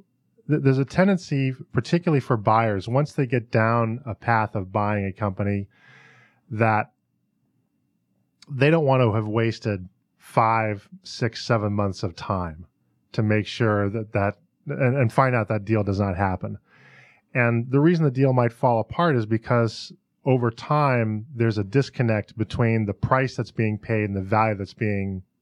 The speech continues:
transferred, right? And so in order to keep that deal alive, if you can't make the price change, which you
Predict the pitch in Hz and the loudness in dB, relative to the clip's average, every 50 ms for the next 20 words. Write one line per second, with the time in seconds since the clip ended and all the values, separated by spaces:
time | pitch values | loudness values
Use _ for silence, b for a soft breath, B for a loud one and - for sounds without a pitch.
0 | _ _ _ - - - 120 107 101 98 - - - 107 95 85 87 87 85 - | _ _ _ -10 -4 -2 -2 -2 -2 -4 -6 -4 -4 -2 -2 -4 -8 -12 -18 -20
1 | _ _ - 107 101 104 110 110 b b b b b b b b b b b b | _ _ -6 -4 -2 -2 -4 -4 b b b b b b b b b b b b
2 | b b b b _ - 131 127 120 - - 143 135 131 127 123 127 135 - _ | b b b b _ 0 0 0 2 2 2 4 4 4 4 2 0 -4 -8 _
3 | - 139 131 147 160 170 156 131 123 - - 170 170 - - 147 127 123 113 - | -4 0 2 2 2 2 2 0 -4 -6 -4 -4 -4 -2 0 0 0 0 0 -2
4 | 127 127 120 113 107 107 113 117 131 143 139 117 107 98 101 - - 110 107 - | 0 0 2 0 0 0 2 2 2 2 0 0 -2 -4 -6 -8 -10 -12 -12 -8
5 | - - 151 147 147 - 127 120 117 117 - 123 - - - - 139 151 151 - | -6 -4 -2 -2 -2 -2 -2 -2 -2 -2 -4 -6 -6 -4 -2 0 0 0 -2 -4
6 | - - - 107 95 90 92 92 - 104 - - 135 135 | -8 -6 -6 -4 -4 -4 -6 -8 -8 -8 -8 -8 -10 -8